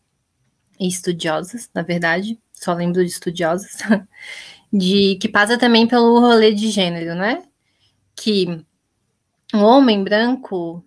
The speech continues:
hétero, cis, ele vai, ele nem, ele não se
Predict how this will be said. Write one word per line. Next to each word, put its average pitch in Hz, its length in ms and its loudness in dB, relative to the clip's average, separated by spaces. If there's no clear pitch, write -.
hétero, 190 460 -2
cis, 214 520 -12
ele 196 260 0
vai, 190 720 0
ele 208 200 -2
nem, 226 260 -2
ele 220 200 0
não 247 100 2
se 294 680 -2